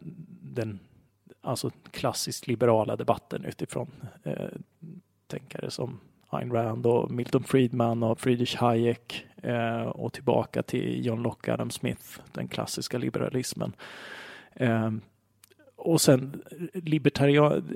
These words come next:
det är ju svartklubben, Frihetsfrontens svartklubb hette ju Trittna Ha, för det var liksom någon, eh, någon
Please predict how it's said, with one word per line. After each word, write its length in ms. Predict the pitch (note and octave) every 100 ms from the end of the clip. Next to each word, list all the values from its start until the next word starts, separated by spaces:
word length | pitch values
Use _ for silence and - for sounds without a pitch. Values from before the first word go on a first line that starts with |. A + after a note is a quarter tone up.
| E3
det 100 | D3+
är 140 | D3 D3+
ju 320 | C#3 C3+ C#3
svartklubben, 800 | - D3+ - - E3+ B2+ B2 B2
Frihetsfrontens 720 | D3 A#2+ - C3 - C3+ -
svartklubb 540 | - B2+ - - C#3
hette 260 | B2 B2+ B2
ju 60 |
Trittna 500 | A2 - C3+ - -
Ha, 460 | A#2+ - D3+ C#3+ A#2+
för 140 | - B2+
det 60 |
var 180 | A#2+ B2+
liksom 300 | B2 - B2+
någon, 180 | B2 A#2 - -
eh, 60 | D3 D3
någon 420 | C#3+ C#3 C3+ C3+